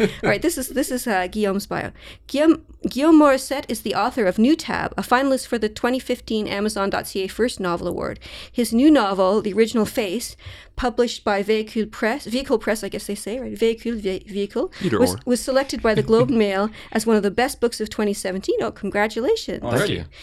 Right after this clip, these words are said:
Speaker 1: He lives in Montreal. So, uh, how are you doing?
Speaker 2: Pretty good. How are you guys?
Speaker 1: Good, good. Be-
Speaker 3: We'll, we'll save the novel introduction before
Speaker 1: Yeah,
Speaker 3: we talk
Speaker 1: well,
Speaker 3: about the novel.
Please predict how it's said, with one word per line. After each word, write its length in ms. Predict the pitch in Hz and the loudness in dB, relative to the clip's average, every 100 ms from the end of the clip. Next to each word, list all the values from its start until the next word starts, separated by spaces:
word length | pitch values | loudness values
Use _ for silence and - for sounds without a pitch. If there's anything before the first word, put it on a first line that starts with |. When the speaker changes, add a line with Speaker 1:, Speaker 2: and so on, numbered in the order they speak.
| - - | -20 -8
Speaker 1:
He 160 | 208 | -4
lives 240 | 202 220 240 | 2 2 2
in 80 | |
Montreal. 580 | 240 247 - 392 381 - | 0 0 -2 -2 -2 -6
So, 400 | - - 220 208 | -10 -4 -2 0
uh, 160 | 196 196 | 0 -2
how 180 | 214 214 | -2 0
are 80 | |
you 100 | 208 202 | 0 -2
doing? 280 | 220 311 539 - - - | -2 -2 -6 -12 -20 0
Speaker 2:
Pretty 160 | 277 | 2
good. 200 | 302 - - - - - | 4 2 -2 -20 -16 -4
How 60 | |
are 40 | 147 | -2
you 60 | |
guys? 240 | 143 90 - - - - | -2 -4 -10 -20 -20 -20
Speaker 1:
Good, 340 | - 269 523 - | -4 2 2 2
good. 260 | 415 508 131 | 2 2 0
Be- 80 | |
Speaker 3:
We'll, 100 | 123 127 - | -4 -4 -6
we'll 80 | 139 | -6
save 220 | 151 139 | -2 -2
the 80 | 120 | 0
novel 300 | 117 107 104 | 0 0 -2
introduction 420 | 98 98 95 - | -6 -10 -10 -2
before 80 | 381 | -2
Speaker 1:
Yeah, 60 | 180 | -2
Speaker 3:
we 40 | |
talk 200 | - 98 | -4 0
Speaker 1:
well, 140 | 277 | 0
Speaker 3:
about 80 | - | 0
the 80 | - | -2
novel. 340 | 107 101 - | -8 -8 -10